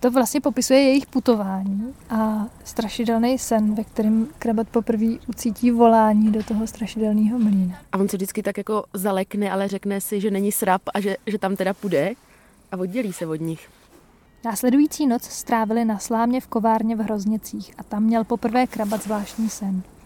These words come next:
Speaker 1: Jedenáct havranů sedělo na tyči a dívalo se na něho. Všiml si, že jedno místo na levém konci je volné. Potom uslyšel hlas.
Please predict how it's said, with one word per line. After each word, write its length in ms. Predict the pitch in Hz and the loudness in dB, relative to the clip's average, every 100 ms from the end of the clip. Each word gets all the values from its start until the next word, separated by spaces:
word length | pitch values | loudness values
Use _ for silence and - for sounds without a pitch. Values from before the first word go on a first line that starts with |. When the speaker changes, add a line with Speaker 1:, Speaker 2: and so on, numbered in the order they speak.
| - | 0
Speaker 1:
Jedenáct 460 | 240 254 262 240 | 2 4 4 2
havranů 460 | 190 240 240 269 277 | 0 2 2 4 2
sedělo 400 | - 233 240 233 | 0 0 2 2
na 120 | 214 | 0
tyči 340 | 202 233 - 240 | 0 -2 -2 -4
a 80 | |
dívalo 400 | 226 208 202 214 | -2 -2 -2 -2
se 160 | 208 226 | -2 -2
na 120 | 214 | -2
něho. 260 | 202 202 196 - - - - - - - | 0 -2 -4 -8 -16 -20 -20 -20 -20 -16
Všiml 300 | - 226 233 | -6 0 0
si, 220 | - 277 | 2 2
že 100 | 233 | 2
jedno 280 | 220 220 220 | 2 2 4
místo 320 | 214 208 240 | 2 2 0
na 120 | 220 | 0
levém 300 | 214 226 233 | 0 0 0
konci 320 | 220 226 - 226 | 0 -2 -2 -4
je 80 | |
volné. 460 | 214 208 202 202 190 - - - - | -2 -2 -2 -4 -6 -12 -20 -20 -12
Potom 260 | 220 220 214 | -8 -6 -6
uslyšel 520 | 262 - 233 - 233 | -6 -4 -4 -2 -2
hlas. 460 | 196 208 196 - - | -2 -4 -8 -12 -14